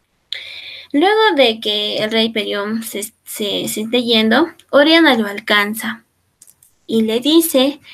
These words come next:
que por favor vuelva caballero a Don Sal del Mar, puesto que ella estaba enamorada de él y la única manera de que, eh, estén juntos sería que él sea un caballero.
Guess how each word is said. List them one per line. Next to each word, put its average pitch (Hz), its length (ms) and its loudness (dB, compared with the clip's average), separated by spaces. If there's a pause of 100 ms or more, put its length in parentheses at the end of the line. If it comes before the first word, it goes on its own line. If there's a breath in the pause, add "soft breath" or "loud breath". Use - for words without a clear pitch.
(140 loud breath)
que 233 140 -4
por 240 240 -2
favor 330 520 2 (420)
vuelva 330 420 4
caballero 233 600 2
a 214 60 0
Don 208 220 -8
Sal 220 260 -2
del 220 160 0
Mar, 277 400 2
puesto 220 400 -8
que 226 220 2
ella 277 180 4
estaba 233 380 0
enamorada 214 680 -6
de 247 300 4
él 285 140 0 (400 loud breath)
y 285 140 2
la 311 160 2
única 349 440 2
manera 240 560 0
de 214 220 -6
que, 220 320 -6 (420 loud breath)
eh, 220 400 0
estén 294 340 2
juntos 330 540 6 (180 soft breath)
sería 247 520 2
que 208 200 0
él 214 120 -4
sea 220 240 -6
un 226 100 -6
caballero. 233 580 -2